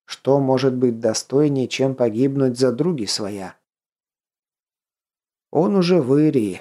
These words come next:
пьёт там с героями за длинными бесконечными столами. Словно прочтя мысли боярина, заявил Тихомир. «И могу поспорить на жалование за год, он не печалится и кричит вам славу».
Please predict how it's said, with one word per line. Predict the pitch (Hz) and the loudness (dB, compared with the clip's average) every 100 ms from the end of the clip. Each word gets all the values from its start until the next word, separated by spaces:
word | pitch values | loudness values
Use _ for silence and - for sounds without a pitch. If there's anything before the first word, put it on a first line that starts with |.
| - - | -16 -10
пьёт | 98 139 135 | -2 0 0
там | - 139 | 0 2
с | 135 | 0
героями | 123 123 127 135 127 113 104 | 0 2 4 4 2 0 -6
за | 117 113 | -6 -4
длинными | 117 139 139 135 131 127 | 0 0 0 0 0 0
бесконечными | 117 110 - 110 113 107 - 104 110 | -2 -6 -6 -6 -6 -6 -8 -8 -8
столами. | - 117 117 107 98 90 - _ _ _ _ _ - | -6 -2 -2 -2 -6 -14 -20 _ _ _ _ _ -12
Словно | - 185 196 170 | -2 0 0 -2
прочтя | - 123 - 131 | -2 -4 -2 -2
мысли | 127 131 - 127 | 0 0 0 0
боярина, | 123 131 160 170 156 | 2 2 2 2 0
заявил | 131 127 120 117 | 2 0 0 -2
Тихомир. | 107 117 - 110 95 - _ _ _ _ _ | -6 -12 -12 -10 -10 -14 _ _ _ _ _
«И | 151 | 0
могу | 151 170 240 | 2 2 2
поспорить | 240 196 - 220 220 196 - | 0 0 -2 0 2 2 2
на | 160 | 2
жалование | 147 180 190 185 175 170 | 4 4 4 4 4 2
за | 151 156 | 2 2
год, | 160 196 - - | 2 2 0 -6
он | - 117 131 | -2 0 0
не | 123 | 0
печалится | 127 120 147 160 131 - - - - | -2 0 0 0 -2 -4 -10 -10 -4
и | 113 127 | 0 0
кричит | 127 120 - 135 151 | 2 0 0 -2 0
вам | 123 131 151 131 | 0 2 2 -2
славу». | - - 101 135 117 92 | -6 -2 2 2 2 -4